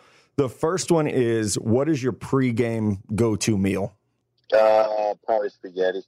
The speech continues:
Speaker 1: You probably would not be surprised at, by this 'cause you're around a ton of athletes. We, every answer we get is spaghetti. So I think we're gonna have to change that question because that has to be the most popular food for every athlete before a game.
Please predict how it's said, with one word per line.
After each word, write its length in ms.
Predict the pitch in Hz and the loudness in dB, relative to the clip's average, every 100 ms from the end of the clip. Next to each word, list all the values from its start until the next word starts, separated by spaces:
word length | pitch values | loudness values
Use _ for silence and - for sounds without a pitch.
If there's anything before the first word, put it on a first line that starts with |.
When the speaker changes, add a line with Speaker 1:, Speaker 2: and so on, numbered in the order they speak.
| _ _ _ - | _ _ _ -4
Speaker 1:
You 280 | 127 123 143 151 | 0 2 0 -4
probably 380 | - 131 120 104 - _ _ | -6 -4 -4 -6 -10 _ _
would 240 | - 113 120 | -6 -2 0
not 180 | 120 101 | 0 -4
be 80 | 95 | -6
surprised 400 | - 104 92 92 | -6 -4 -2 0
at, 160 | 95 | 0
by 120 | 95 101 | 0 0
this 140 | 98 | 0
'cause 160 | - 101 | -2 -2
you're 100 | 113 | -2
around 180 | 107 101 | -2 -4
a 40 | |
ton 140 | 104 104 | -6 -6
of 40 | |
athletes. 380 | 101 110 104 95 | -6 -2 -2 -2
We, 380 | 113 135 160 - _ - | 0 0 0 -4 _ -4
every 520 | 139 139 165 151 135 | -2 0 0 0 -2
answer 500 | 123 127 107 113 101 | -2 -4 -2 0 0
we 220 | 101 107 | 0 0
get 280 | 98 110 101 - | 2 0 -2 -4
is 140 | 92 | -4
spaghetti. 420 | - 104 110 98 | -2 -2 -2 -2
So 100 | 104 | -2
I 60 | 110 | -2
think 120 | 135 | -2
we're 60 | 165 | -2
gonna 60 | 151 | -2
have 60 | - | -2
to 60 | |
change 240 | - 127 110 | -4 -4 -4
that 140 | 98 | -6
question 360 | - 123 - 101 | -2 -4 -2 -2
because 400 | 101 104 104 - _ _ _ _ - | 0 -2 -2 -4 _ _ _ _ -4
that 300 | 123 131 - - | -2 -2 -6 -6
has 220 | 131 123 | -4 -4
to 100 | 123 | 0
be 80 | 127 | 0
the 80 | |
most 240 | 120 113 - | 0 -4 -4
popular 720 | 107 107 113 107 107 104 98 | -2 0 0 0 0 0 -2
food 440 | - 127 117 110 | -2 0 0 0
for 200 | - 110 | -2 -4
every 260 | 117 110 113 | -2 -4 -4
athlete 400 | 90 90 - 104 | -4 -6 -2 -2
before 260 | 92 92 101 | -2 -2 -2
a 60 | 95 | -2
game. 260 | 92 82 | -4 -6